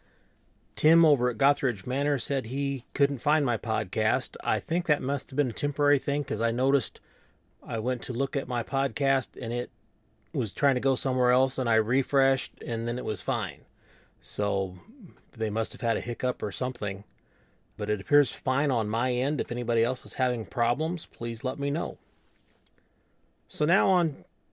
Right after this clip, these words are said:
today's Tuesday Tales. Fazbold Torion, Low Charisma. I have mentioned this briefly in another episode, but I'll focus solely on Fazbold and his adventures.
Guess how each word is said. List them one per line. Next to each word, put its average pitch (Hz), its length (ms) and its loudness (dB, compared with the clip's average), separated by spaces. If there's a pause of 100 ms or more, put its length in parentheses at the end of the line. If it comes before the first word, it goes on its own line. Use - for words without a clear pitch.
today's 175 400 4
Tuesday 160 400 0
Tales. 120 720 -2 (500)
Fazbold 185 640 4
Torion, 113 760 2 (240)
Low 135 280 2
Charisma. 110 640 -4 (600)
I 131 40 -2
have 180 200 4
mentioned 147 440 0
this - 400 -4 (560)
briefly 131 440 2
in 113 80 0
another 117 320 0
episode, 127 600 0
but 131 100 -4
I'll 127 240 2 (800)
focus - 720 2
solely 156 400 4
on 127 240 0
Fazbold 107 640 0 (420)
and 104 100 -4
his 113 360 -6 (260)
adventures. 104 720 -6